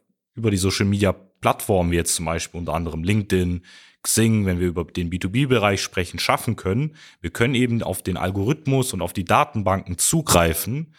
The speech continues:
Das heißt, es macht es uns einfach möglich, dort gezielt Unternehmen und auch Entscheider vor allem in den jeweiligen Branchen, in bestimmten Regionen,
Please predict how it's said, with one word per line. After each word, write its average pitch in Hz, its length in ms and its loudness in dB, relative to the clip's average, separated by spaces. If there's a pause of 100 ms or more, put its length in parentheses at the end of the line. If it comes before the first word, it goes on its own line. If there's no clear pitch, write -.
(340)
Das - 160 -4
heißt, 113 300 0
es - 100 -4
macht 113 220 2
es 110 100 0
uns 110 100 0
einfach 107 300 0
möglich, 139 680 0 (420)
dort 156 460 -2 (100)
gezielt 160 720 -2 (240)
Unternehmen 139 800 2
und 98 160 -8
auch 90 220 -4
Entscheider 123 560 0
vor 120 220 -2
allem 123 320 -2 (300)
in 110 140 -2
den 117 120 4
jeweiligen 104 520 2
Branchen, 127 720 0
in 113 180 -4
bestimmten 98 400 -6
Regionen, 120 840 0